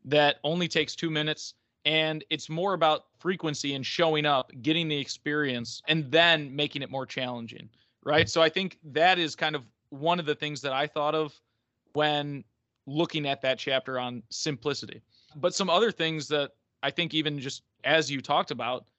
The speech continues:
prioritize and execute, right? This incentive structure was set up in order for the workers to understand where they need to be working in order to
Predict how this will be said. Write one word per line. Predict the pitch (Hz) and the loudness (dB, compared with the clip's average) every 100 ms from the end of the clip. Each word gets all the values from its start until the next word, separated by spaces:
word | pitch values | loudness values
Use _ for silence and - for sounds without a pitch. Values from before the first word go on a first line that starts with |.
| _ | _
prioritize | - 170 202 185 175 165 | 2 2 2 0 0 0
and | 135 | -4
execute, | 156 135 110 113 - | -6 -8 -14 -18 -8
right? | 143 165 165 | -2 -2 -2
This | 160 | -4
incentive | 170 151 190 214 180 117 | -4 0 0 0 -4 -6
structure | - 156 147 - 147 139 | -6 -2 -2 -4 -8 -6
was | 135 139 | -6 -6
set | - 170 165 | -2 2 4
up | 165 147 | 4 2
in | 143 139 | -4 -6
order | 156 170 165 147 | 0 0 2 -2
for | - 147 143 135 123 _ _ | -2 -2 0 -2 -6 _ _
the | 151 | 2
workers | 156 185 156 147 - | 4 2 0 -4 -2
to | 147 - | -6 -2
understand | 151 165 147 - 151 151 147 143 123 _ _ _ _ - | -2 0 -4 -2 0 0 0 -4 -8 _ _ _ _ -6
where | 139 175 180 | 2 4 6
they | 160 | 4
need | 156 151 | 2 -2
to | |
be | 139 135 | -4 -4
working | 120 185 - 127 123 - | -4 -6 -6 -8 -10 -6
in | 151 156 - | -4 -4 0
order | 175 156 147 | 2 2 -4
to | - 147 143 135 | -2 -2 0 -4